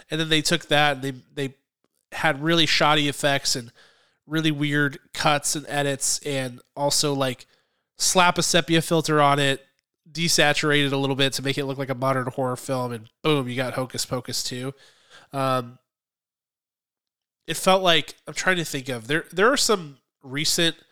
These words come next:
horror-ish movies that feel similarly. I, I'm kind of thinking, like, Halloween Kills or something like that. Like, feels just very cheap and very blah and not artistic at all. This definitely feels in that same ilk.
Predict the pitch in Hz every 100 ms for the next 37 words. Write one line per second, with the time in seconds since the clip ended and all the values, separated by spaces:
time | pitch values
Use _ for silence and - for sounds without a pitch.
0 | _ _ _ _ _ _ _ 160 165 160
1 | 147 147 - 131 135 143 143 - 123 -
2 | 139 - - 120 131 143 151 156 156 135
3 | 147 - 156 175 180 - 165 151 135 -
4 | - 139 147 127 131 135 131 135 _ _
5 | _ _ - 135 131 139 151 151 - 151
6 | 156 156 147 165 165 151 156 - - -
7 | - _ - 156 156 151 139 143 135 131
8 | - 131 131 131 127 123 123 120 117 _
9 | _ _ _ _ _ _ _ _ 131 123
10 | 117 117 123 113 _ _ _ 143 127 107
11 | 120 - 131 - 139 156 151 156 147 -
12 | - _ 156 151 170 156 160 147 160 156
13 | 151 151 147 151 147 139 147 147